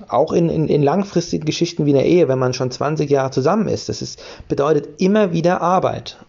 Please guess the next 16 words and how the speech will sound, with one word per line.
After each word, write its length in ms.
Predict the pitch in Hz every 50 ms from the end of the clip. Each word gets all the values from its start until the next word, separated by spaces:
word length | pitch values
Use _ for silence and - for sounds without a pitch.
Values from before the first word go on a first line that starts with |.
| _ _
Und, 440 | - 135 135 131 135 131 127 - - -
ähm, 340 | 127 127 123 120 123 123 -
nicht 200 | - 151 - -
nur 240 | - 143 131 123 -
einseitig, 480 | 107 104 123 143 156 160 170 165 170 165
sondern 240 | - 151 151 147
eben 180 | 143 147 156 151
von 200 | - 156 151 147
beiden 360 | 160 165 180 185 170 131 120
Seiten 340 | 113 95 92 98 - - -
oder 140 | 123 123 123
von 160 | - - -
allen 360 | - 120 147 160 170 160 151
Parteien 480 | 151 - 117 - - 127 117 117 117 107
letzten 340 | 107 - - - - - -
Endes. 300 | - 117 110 101 -